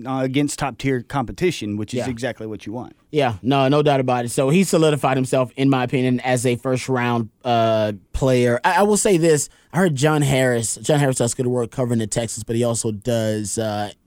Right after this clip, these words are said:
Speaker 2: N F L draft evaluations. Uh, I think he has his Harris, uh, Harris hundred, which is, like, the top hundred prospects, pretty good list.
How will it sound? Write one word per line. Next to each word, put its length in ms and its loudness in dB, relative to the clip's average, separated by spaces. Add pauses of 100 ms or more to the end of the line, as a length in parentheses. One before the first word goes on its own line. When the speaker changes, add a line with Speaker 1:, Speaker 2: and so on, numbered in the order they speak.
Speaker 2:
N 120 -2
F 160 -2
L 100 -2
draft 380 -4
evaluations. 800 -4 (560)
Uh, 80 -2
I 80 2
think 140 0
he 80 4
has 100 2
his 140 -2
Harris, 600 0 (300)
uh, 140 -2
Harris 380 2
hundred, 440 2
which 320 -4
is, 140 -6
like, 100 -4
the 80 -12
top 260 -4
hundred 280 -4
prospects, 480 -6
pretty 180 -2
good 160 2
list. 260 -2